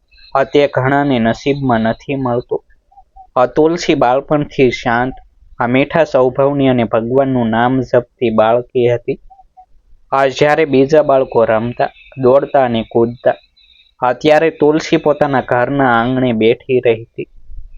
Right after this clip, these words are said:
આ માતા દ્વારા ગવાતા ભજન સાંભળતી. આ તેને ખાસ કરીને ભગવાન રણછોડરાયજીના ભજન બહુ ગમતા. આ કારણ કે તેની દાદી દરરોજ સાંજે દીવો પ્રગટાવીને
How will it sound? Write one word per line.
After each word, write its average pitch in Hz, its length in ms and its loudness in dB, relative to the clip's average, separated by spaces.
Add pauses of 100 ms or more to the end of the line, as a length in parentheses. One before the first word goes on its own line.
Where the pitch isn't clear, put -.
(280)
આ 135 80 0
માતા 147 360 0
દ્વારા 151 420 2
ગવાતા 123 480 2
ભજન 127 520 0
સાંભળતી. 120 640 -4 (560)
આ 135 100 -2
તેને 156 300 0
ખાસ 151 360 -4
કરીને 147 340 0
ભગવાન 127 580 -2
રણછોડરાયજીના 127 1080 -2
ભજન 120 500 0
બહુ 120 340 2
ગમતા. 120 460 -4 (800)
આ 135 120 2
કારણ 156 400 2
કે 156 120 2
તેની 131 340 0
દાદી 135 400 2
દરરોજ 127 440 4
સાંજે 123 460 0
દીવો 120 340 2
પ્રગટાવીને 120 720 -2